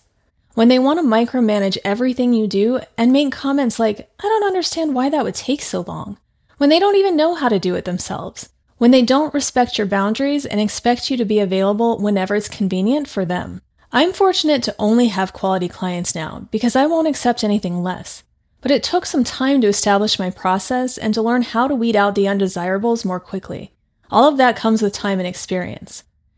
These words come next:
There isn't any way to guarantee a new client is going to be a good one. You don't really know until you start working with them. What you can guarantee is that you are not willing to put up with any behavior that doesn't live up to the standards you have set for yourself.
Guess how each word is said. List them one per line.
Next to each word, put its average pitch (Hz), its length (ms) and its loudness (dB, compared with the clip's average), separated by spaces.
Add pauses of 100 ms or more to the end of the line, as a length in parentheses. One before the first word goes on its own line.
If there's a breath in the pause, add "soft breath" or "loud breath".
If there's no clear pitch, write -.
(180)
There 240 120 6
isn't 311 400 4
any 233 240 2
way 202 240 4
to 196 60 4
guarantee 196 580 -2
a - 80 -6
new 196 260 2
client 190 420 -4
is 196 120 -8
going 190 220 -4
to 180 40 -4
be 180 200 -4
a - 20 -6
good 214 260 -2
one. - 280 -12 (480)
You 220 100 2
don't 262 260 4
really 226 320 2
know 202 440 2
until 202 260 -2
you 208 100 2
start 196 360 0
working 196 280 -4
with 170 180 -8
them. - 280 -12 (400)
What 214 160 2
you 208 100 0
can 392 400 -2
guarantee 185 640 -2
is 190 180 -6
that 214 160 -2
you 233 240 -2
are 359 80 -4
not 339 220 -2
willing 254 240 -2
to 233 80 0
put 220 200 -8
up 220 200 -2
with 196 180 -6
any 269 220 0
behavior 247 640 -2
that 208 180 -6
doesn't 226 380 -2
live 220 160 -4
up 208 220 -4
to - 120 -14
the 196 80 -4
standards 220 580 -2
you 190 120 -2
have 180 100 -6
set 208 260 -4
for - 160 -12
yourself. 170 680 -10